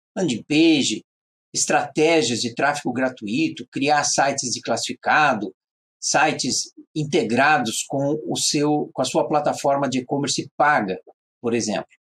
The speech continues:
E assim, inúmeras possibilidades. Mas isso é papo pra outro vídeo. E o benefício que eu te trago como parceiro das duas melhores plataformas é na Nuvem Shopping, sessenta dias grátis,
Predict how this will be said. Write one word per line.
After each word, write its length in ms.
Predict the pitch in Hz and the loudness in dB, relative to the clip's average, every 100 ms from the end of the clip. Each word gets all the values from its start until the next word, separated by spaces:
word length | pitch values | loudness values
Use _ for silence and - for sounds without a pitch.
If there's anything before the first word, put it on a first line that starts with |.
| _ _ - | _ _ -6
E 40 | |
assim, 340 | 185 - 156 175 | -2 0 -2 -2
inúmeras 460 | 160 147 185 151 - | -2 0 0 0 -2
possibilidades. 800 | 123 - 123 113 92 - - - _ _ - | -6 -4 -2 -2 -4 -8 -12 -14 _ _ -4
Mas 180 | 175 | 0
isso 300 | 156 170 175 - _ _ _ _ | 0 0 -4 -6 _ _ _ _
é 60 | - | -10
papo 420 | - 160 160 143 - _ _ - | -2 0 0 -4 -12 _ _ -2
pra 160 | 143 | 2
outro 300 | 139 175 170 | 4 4 2
vídeo. 360 | 104 104 - - _ _ _ _ _ _ _ - | -4 -6 -8 -14 _ _ _ _ _ _ _ -4
E 100 | 113 | -2
o 60 | 104 | 2
benefício 580 | 117 113 - 143 - | 2 2 2 0 0
que 60 | - | 0
eu 60 | 131 | 0
te 140 | - | 0
trago 420 | - 117 107 92 | 2 4 4 2
como 220 | 98 107 | 0 0
parceiro 540 | 98 98 - 117 117 101 | 2 0 2 2 2 2
das 240 | 92 92 | 0 -2
duas 260 | 95 127 113 | 0 2 2
melhores 500 | 110 95 110 120 - | 0 0 0 0 -2
plataformas 880 | - - - - 101 240 262 - - _ _ _ _ _ - | -2 -2 -2 0 0 2 -2 -6 -10 _ _ _ _ _ -2
é 200 | 127 104 | 2 2
na 160 | 90 | 2
Nuvem 300 | 107 127 139 | 2 2 2
Shopping, 540 | 147 - - 98 - - _ _ _ - | 2 4 2 2 -4 -10 _ _ _ -8
sessenta 680 | - 123 - - 175 - 101 | -2 2 2 2 2 0 0
dias 280 | 107 107 | 0 0
grátis, 680 | - 107 107 127 - - - | 0 2 2 2 0 0 -2